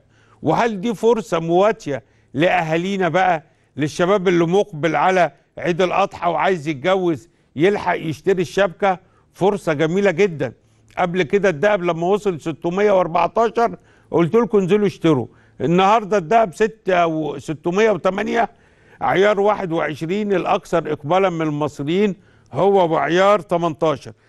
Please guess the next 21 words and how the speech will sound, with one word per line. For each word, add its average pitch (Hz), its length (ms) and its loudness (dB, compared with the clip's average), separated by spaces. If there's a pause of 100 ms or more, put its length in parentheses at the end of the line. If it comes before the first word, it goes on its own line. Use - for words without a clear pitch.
(160)
عيار 180 260 2
تمنتاشر 175 680 -4
عامل 185 320 -2
خمسمية 160 600 -2
واحد 180 360 0
وعشرين 147 600 -6
جنيه. 120 280 -8 (500)
إيه 226 100 4
الأسباب 220 640 2
اللي 190 320 2
أدت 202 340 -2
إلى 196 260 2
تراجع 170 540 0
أسعار 160 300 -2
الذهب؟ 113 420 -6 (640)
وهل 175 360 0
الذهب 185 460 0
مرشح 160 560 -2
للتراجع 165 1120 2
أكتر 165 320 -4
وأكتر؟ 170 420 -4